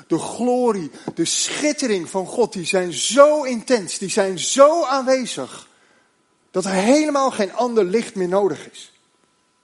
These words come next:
En de mensen, de volken, die trekken op om bij God te zijn. Net zo als in de psalm. "Verheugd was ik, omdat we naar Jeruzalem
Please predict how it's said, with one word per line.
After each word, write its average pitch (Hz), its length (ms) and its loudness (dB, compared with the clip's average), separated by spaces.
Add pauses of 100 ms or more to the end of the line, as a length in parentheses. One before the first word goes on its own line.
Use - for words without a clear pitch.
(600)
En 185 140 2
de 170 80 0
mensen, 247 640 -4 (420)
de 160 120 -2
volken, 233 520 0 (200)
die 147 180 -10
trekken 240 600 -2 (120)
op 285 400 0 (360)
om 160 280 -2
bij 202 300 2
God - 280 -6
te 143 100 -16
zijn. 113 240 -14 (280)
Net 214 340 -4
zo 214 380 -4 (180)
als 170 260 -4
in 190 220 -8
de 165 100 -6
psalm. - 440 -10
"Verheugd 240 760 4
was - 280 -4
ik, - 260 -6 (840)
omdat 170 300 -8
we 180 80 -2
naar 151 380 -4 (160)
Jeruzalem 170 680 -2